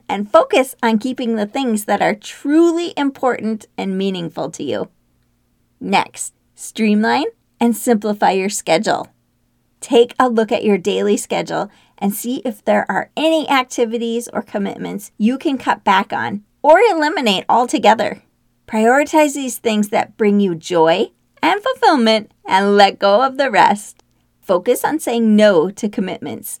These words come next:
and activities that don't align with your values or goals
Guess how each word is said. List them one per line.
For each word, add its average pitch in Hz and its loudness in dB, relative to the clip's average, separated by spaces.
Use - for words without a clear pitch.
and 240 2
activities 190 -2
that 170 -10
don't 208 -2
align 190 -4
with 196 -8
your 185 -4
values 175 -2
or 269 -4
goals 220 -8